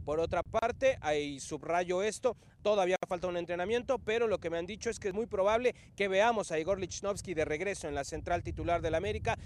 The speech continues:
haciendo pareja con Sebastián Cáceres. Este par de hombres se han ganado totalmente la confianza de Andrés Jardine y es muy probable que los veamos mañana de inicio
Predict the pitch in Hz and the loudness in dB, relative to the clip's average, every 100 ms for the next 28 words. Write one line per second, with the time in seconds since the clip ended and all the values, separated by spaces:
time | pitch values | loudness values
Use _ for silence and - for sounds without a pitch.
0 | - 127 147 180 165 160 160 180 190 165 | -8 -6 -4 -2 0 0 0 -2 -4 -4
1 | 165 147 151 147 - 165 170 254 285 262 | -4 -4 -2 -2 -2 -4 -2 -2 0 0
2 | - 175 - 147 165 151 175 240 254 - | 0 -4 -6 -2 -2 0 0 0 -2 -4
3 | - - 190 165 165 170 165 151 165 165 | -10 -2 -2 0 0 0 0 -2 -2 -2
4 | 156 151 139 151 131 254 277 220 170 160 | -2 -2 -2 -4 -2 -2 0 -2 -2 -2
5 | 165 160 160 220 269 233 160 151 202 220 | -2 0 -2 -2 -2 -2 -4 -4 -6 0
6 | 196 180 208 170 - 151 147 165 185 165 | 2 4 4 0 -2 -4 -2 -2 -2 -4
7 | 160 180 175 160 190 185 143 | -4 -2 -2 -2 -4 -6 -10